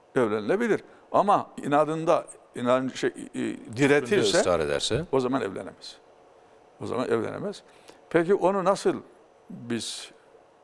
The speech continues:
Speaker 1: e,
Speaker 2: İman
Speaker 1: şey,
Speaker 2: telkinlerinde bulunabiliriz.
Speaker 1: bulunabiliriz. O bizim buradan anlattığımızla olacak şey değil. E, e, gidecek beyefendi, bu oğlu. E, kitapçılarda bakacak. Bizim Diyanet Yayın Evlerinde vardır.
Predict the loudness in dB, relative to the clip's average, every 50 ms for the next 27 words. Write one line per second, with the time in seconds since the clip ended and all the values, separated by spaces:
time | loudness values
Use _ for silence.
0 | -10 -6 -2 -2 -2 -2 -4 -6 -6 -2 -2 0 2 2 0 0 2 0 0 0
1 | 0 -4 -4 -4 -4 -2 0 -2 -2 -2 -2 0 0 0 0 2 0 2 0 0
2 | 0 -2 -4 -2 0 0 0 0 -2 -20 -20 -16 -10 -8 -6 -4 -4 -4 -4 -2
3 | 2 2 4 4 2 0 0 2 2 2 0 -2 -4 -16 -12 -8 -8 -6 0 2
4 | 4 4 2 2 0 -4 -4 -2 -2 -2 0 0 0 0 0 -2 -4 -10 -20 -20
5 | -20 -20 -20 _ -12 -4 0 0 2 2 2 0 -2 -4 -14 -18 -18 -16 -12 -4
6 | -4 0 0 0 0 0 -2 -2 -2 -2 0 0 0 2 0 -2 -4 -4 -4 -2
7 | 2 4 4 4 4 2 -2 -8 -10 -16 -20 _ _ -20 -20 -20 -20 -20 _ _
8 | -10 -8 -8 -8 -10 -12 -12 -12 -12 -12 -10 -4 2 2 2 2 0 -2 2 2
9 | 2 2 2 -2 -4 -4 -4 -12 -18 -20 -20 -20 -18 -20 -18 -10 -2 -2 0 2
10 | 2 0 0 -2 -4 -4 -6 -6 -4 -2 0 2 2 2 2 0 -2 0 0 2
11 | 2 2 2 4 4 4 2 2 2 2 2 2 2 2 0 0 -2 -6 -6